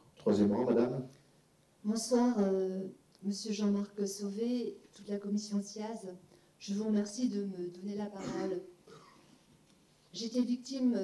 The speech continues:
Speaker 2: donc, d'un prêtre dans mon adolescence. Ce prêtre vit encore. J'ai fait des signalements en quatre-vingt-dix-neuf, un peu plus tard, donc,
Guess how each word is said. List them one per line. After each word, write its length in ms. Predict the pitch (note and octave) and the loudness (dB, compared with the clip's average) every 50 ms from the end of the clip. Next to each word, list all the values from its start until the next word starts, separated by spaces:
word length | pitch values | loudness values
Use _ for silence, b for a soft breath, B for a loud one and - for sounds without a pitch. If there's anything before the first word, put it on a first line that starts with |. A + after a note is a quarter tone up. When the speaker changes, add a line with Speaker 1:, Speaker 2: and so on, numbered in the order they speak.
| F#3 F#3+ | -2 -4
Speaker 2:
donc, 220 | G3 G3 G3+ G3+ - | -6 -6 -6 -6 -6
d'un 180 | G3+ G3 G3+ | -6 -4 -4
prêtre 540 | G#3 - - A3 A#3 F#3+ - C4 - - G3+ G3+ - _ _ _ _ _ _ _ _ _ _ _ _ _ _ _ _ _ _ - | -4 -6 -8 -8 -6 -6 -6 -6 -8 -12 -16 -16 -18 _ _ _ _ _ _ _ _ _ _ _ _ _ _ _ _ _ _ -12
dans 120 | F#3+ F#3+ | -8 -6
mon 160 | G3+ G3+ G3+ G3 | -4 -2 -2 -2
adolescence. 760 | F#3+ F#3 F#3+ F#3+ G3 F#3+ - - F#3+ G3+ B3 C4 - - - _ _ _ _ _ _ _ _ _ - | -2 -2 -2 -4 -4 -6 -8 -8 -10 -10 -8 -10 -10 -14 -20 _ _ _ _ _ _ _ _ _ -16
Ce 160 | - - G#3 | -12 -8 -8
prêtre 440 | G#3 - - G#3 G#3 G#3 - - G3+ | -8 -8 -8 -8 -8 -8 -8 -10 -12
vit 240 | F#3+ F#3 F#3+ G#3+ G3+ | -10 -8 -6 -6 -6
encore. 540 | G3 G3 - F#3+ F3 F#3+ A#3 B3+ - - - _ _ _ _ _ _ _ _ _ _ _ _ _ _ _ _ _ _ _ _ _ _ _ _ _ - | -6 -6 -8 -6 -6 -6 -6 -8 -10 -14 -20 _ _ _ _ _ _ _ _ _ _ _ _ _ _ _ _ _ _ _ _ _ _ _ _ _ -16
J'ai 200 | E3+ F#3 A3 A3+ | -10 -8 -6 -6
fait 180 | G#3 - B3 G#3 | -4 -2 -2 0
des 100 | G#3 G#3+ | 0 -2
signalements 840 | - A#3 A3+ G#3 G3+ G3 G3 G3+ G3+ G3+ G3+ G3+ G#3+ A3 G#3+ - - _ _ _ - | -2 -2 -2 -2 0 -2 -2 -2 -2 -2 -2 -4 -6 -8 -10 -12 -16 _ _ _ -20
en 420 | F#3 F#3 F#3+ F#3+ F#3+ F#3+ F#3+ F#3+ F#3+ F#3+ | -16 -14 -12 -12 -12 -12 -12 -14 -12 -12
quatre-vingt-dix-neuf, 1160 | G3 G3 - - G3+ G3 F#3+ F#3+ F#3+ F#3+ G3 F#3+ G3 G3+ G#3 G#3 F#3+ G3+ A#3+ B3+ - - B3+ B3+ B3+ - _ _ _ _ _ _ _ _ _ _ _ _ _ _ _ _ _ _ _ _ _ _ _ _ _ _ _ - | -12 -12 -12 -10 -12 -10 -10 -10 -10 -10 -12 -12 -12 -8 -6 -6 -6 -6 -6 -8 -10 -12 -16 -16 -16 -16 _ _ _ _ _ _ _ _ _ _ _ _ _ _ _ _ _ _ _ _ _ _ _ _ _ _ _ -12
un 100 | G3 G#3 | -10 -10
peu 140 | - G#3+ | -8 -8
plus 160 | G#3+ - G3+ - | -10 -10 -10 -12
tard, 460 | - G#3 G3+ G3+ G#3 G3+ G3+ - - - - | -10 -8 -8 -6 -8 -8 -10 -12 -18 -16 -12
donc, 160 | F#3+ F#3+ F#3+ | -10 -10 -10